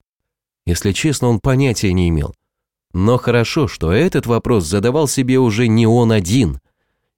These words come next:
И вдруг у него в мозгу будто полыхнула молния. Сердце замерло,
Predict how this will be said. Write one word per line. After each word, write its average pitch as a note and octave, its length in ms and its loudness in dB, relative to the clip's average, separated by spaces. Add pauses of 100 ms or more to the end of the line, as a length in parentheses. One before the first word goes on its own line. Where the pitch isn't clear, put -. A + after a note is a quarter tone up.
И G2+ 80 2
вдруг D3 320 0
у D#3+ 40 0
него D3 240 2
в G2+ 80 -2
мозгу A2+ 540 0
будто B2+ 480 -4
полыхнула C#3 540 0
молния. A2 640 2 (640)
Сердце A#2 420 0
замерло, E2+ 640 0